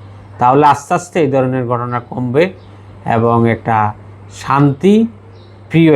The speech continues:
একটা কমিউনিটি, পলিটিক্যাল কমিউনিটি গড়ে উঠবে এবং এই দেশ একটা সত্যিকারভাবে একটা উন্নতির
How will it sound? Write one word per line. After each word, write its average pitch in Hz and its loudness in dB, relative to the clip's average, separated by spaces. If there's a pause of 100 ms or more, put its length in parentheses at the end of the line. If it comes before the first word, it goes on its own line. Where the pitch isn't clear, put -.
(100)
একটা 131 -4
কমিউনিটি, 139 0
পলিটিক্যাল 127 0
কমিউনিটি 127 -4
গড়ে 139 0
উঠবে 151 0 (520)
এবং 120 2 (100)
এই 120 4
দেশ 170 0
একটা 123 -4 (600)
সত্যিকারভাবে 139 0
একটা 120 -4
উন্নতির 120 -4